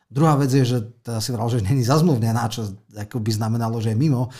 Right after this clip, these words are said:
Ak ju nezazmluví Všeobecná zdravotná, iba dôvera, tak asi nemôže fungovať. Ale dobre, asi to nejak do-, do-, dodajú, alebo neviem. Oni nie sú v sieti ešte, podľa mňa.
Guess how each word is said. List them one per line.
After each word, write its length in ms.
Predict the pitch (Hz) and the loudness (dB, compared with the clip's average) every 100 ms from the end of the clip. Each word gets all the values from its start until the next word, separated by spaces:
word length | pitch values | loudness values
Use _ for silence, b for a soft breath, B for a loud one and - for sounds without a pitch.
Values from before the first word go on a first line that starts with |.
| B B | B B
Ak 160 | 101 | -4
ju 160 | 113 117 | 0 0
nezazmluví 560 | 120 123 117 127 123 107 | 0 0 0 0 0 -2
Všeobecná 480 | 123 117 123 127 | -4 -4 -4 -4
zdravotná, 480 | 104 110 117 123 127 120 | -2 -2 -2 -4 -4 -4
iba 160 | 113 110 | -4 -4
dôvera, 480 | 101 113 123 123 | -2 -2 -2 -2
tak 240 | 123 113 113 | -4 -6 -8
asi 320 | 110 - 117 | -6 -4 -2
nemôže 320 | 123 123 117 | 0 0 -2
fungovať. 560 | 110 127 113 92 151 - B B B | -2 -4 -4 -4 -6 -8 B B B
Ale 160 | - 135 | 0 2
dobre, 320 | 156 123 113 | 4 2 -2
asi 240 | 113 - | -4 -4
to 160 | 131 131 | 0 2
nejak 240 | 127 110 | 2 0
do-, 240 | 110 110 120 | -2 -2 -2
do-, 240 | 107 117 | -6 -8
dodajú, 640 | 110 107 110 120 120 139 | -8 -6 -2 0 0 0
alebo 160 | 113 110 | 0 -2
neviem. 400 | 113 113 139 151 B B | -2 0 -2 -2 B B
Oni 240 | - 123 131 | -4 0 4
nie 160 | 135 | 4
sú 160 | 123 117 | 2 -4
v 80 | 104 | -6
sieti 400 | - 113 110 123 | -4 -2 -2 -4
ešte, 240 | 110 123 | -4 -6
podľa 320 | - 110 110 | -6 -4 -2
mňa. 140 | 113 | 0